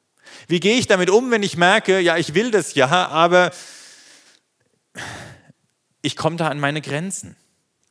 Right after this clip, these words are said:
Es gibt ja die einen Menschen, denen fällt das leicht. Das sind die mit der helfenden Persönlichkeit. Manchmal muss man die vielleicht sogar ein bisschen bremsen,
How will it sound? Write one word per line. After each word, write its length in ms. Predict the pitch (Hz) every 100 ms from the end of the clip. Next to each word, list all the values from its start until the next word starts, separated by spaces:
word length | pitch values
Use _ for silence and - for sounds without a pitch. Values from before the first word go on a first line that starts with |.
| _ _ _
Es 160 | - 165
gibt 180 | 262 240
ja 60 |
die 140 | 202 175
einen 400 | 170 226 233 170
Menschen, 420 | 151 190 - 202
denen 220 | 175 180
fällt 280 | - 156 156
das 140 | 170 147
leicht. 640 | 131 98 - - - 147
Das 120 | 143
sind 200 | 165 147
die 160 | 202 226
mit 200 | 190 175
der 200 | 147 - - _ - _
helfenden 580 | - 165 226 214 175 156
Persönlichkeit. 1120 | 147 131 170 220 175 - - 123 160 190 185
Manchmal 320 | 139 165 185
muss 160 | 175 170
man 140 | 180
die 80 | 165
vielleicht 520 | - 147 135 151 -
sogar 280 | - 151 143
ein 160 | 135 139
bisschen 360 | 151 - 135
bremsen, 760 | - - 131 175 170 185 196 202